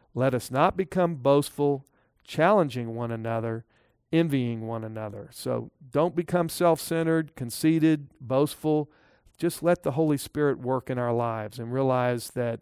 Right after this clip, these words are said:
it's the Holy Spirit that will give us more and more of this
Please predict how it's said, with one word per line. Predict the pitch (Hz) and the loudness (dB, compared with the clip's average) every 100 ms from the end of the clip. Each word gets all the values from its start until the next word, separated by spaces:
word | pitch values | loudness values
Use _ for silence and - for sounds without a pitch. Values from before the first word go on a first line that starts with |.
| - | -8
it's | 123 - | -8 -6
the | 107 | -4
Holy | 143 131 | 0 0
Spirit | 117 - 190 165 127 - _ _ _ | -2 0 4 4 2 -2 _ _ _
that | 131 135 | 0 0
will | 131 | 0
give | 127 143 131 | 4 4 4
us | 120 - - | -2 -8 -12
more | 117 135 160 180 160 | -4 2 6 8 6
and | 131 123 | 2 -2
more | 135 165 190 151 | 2 6 6 6
of | 107 | 2
this | 110 117 123 - - | -2 -2 -4 -6 -14